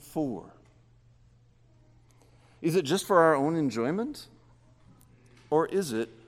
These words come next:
for the sake of others? Paul's letter to the Galatians redefines freedom itself. Uh, in a slightly different translation, Paul says,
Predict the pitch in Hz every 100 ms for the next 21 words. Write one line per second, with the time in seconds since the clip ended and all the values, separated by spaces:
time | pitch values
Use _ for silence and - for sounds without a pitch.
0 | _ _ _ - - 143 139 - 151 143
1 | - 135 113 143 85 73 - - - _
2 | _ _ _ _ _ _ _ _ _ _
3 | - - - - - - - _ _ _
4 | _ _ - 208 214 226 180 160 147 151
5 | 139 110 113 - 151 135 131 117 117 120
6 | 127 - 87 82 - - - _ _ _
7 | - - 120 165 170 143 - 143 131 98
8 | 85 - - - - 120 117 98 90 -
9 | 90 78 - - _ _ _ _ - -
10 | _ _ - 135 135 170 175 160 151 -
11 | - - - 208 160 151 170 147 - -
12 | 135 120 131 147 156 - 98 87 - 143
13 | 139 135 147 131 123